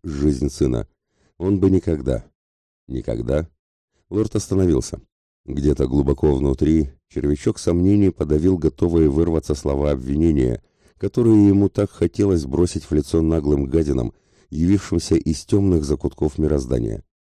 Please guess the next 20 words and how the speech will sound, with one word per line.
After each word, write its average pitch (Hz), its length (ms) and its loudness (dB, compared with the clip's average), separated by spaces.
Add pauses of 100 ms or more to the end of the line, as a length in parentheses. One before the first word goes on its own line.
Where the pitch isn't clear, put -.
(440)
Отказался 85 720 -2
бы 85 160 0
он, 71 300 2
если 80 440 0
ему 82 480 4
сразу 78 420 -4
сказали, 73 720 -2 (360)
что - 220 -4
ценой 101 360 4
за 90 160 2
обретённую 85 600 2
мечту 76 420 0
станет 85 400 0
жизнь 87 380 2
единственного 71 800 0
наследника. 64 680 -4 (920)
Прямо 69 240 -2
сейчас, 71 560 -4
стоя 62 380 -2
здесь, 64 380 -2